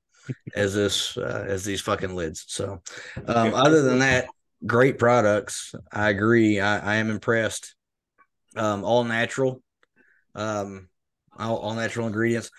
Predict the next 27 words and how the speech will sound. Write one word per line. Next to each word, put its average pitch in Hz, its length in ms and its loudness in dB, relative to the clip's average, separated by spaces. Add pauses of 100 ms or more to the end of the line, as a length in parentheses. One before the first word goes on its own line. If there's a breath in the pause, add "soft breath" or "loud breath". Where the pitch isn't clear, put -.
(460 loud breath)
Uh, 107 340 2
this 120 260 -2
is 107 120 -6
not 120 420 -2 (340)
like 117 320 0
our, 107 400 -4 (1080)
uh, 98 300 -16
standard 120 440 -6
products 120 480 -2
where 113 180 -4
it's, - 220 -10
uh, - 260 -14 (1200 soft breath)
you 107 60 -2
know, 95 420 -6
uh, - 240 -10 (140)
veteran 107 340 0
owned 110 260 0
or 107 120 2
anything 107 560 -4
like 101 220 0
that, 110 120 0
at 110 80 -2
least 117 240 -2
not 113 420 -2
to - 60 -12
my 110 240 -4
knowledge. 98 460 -4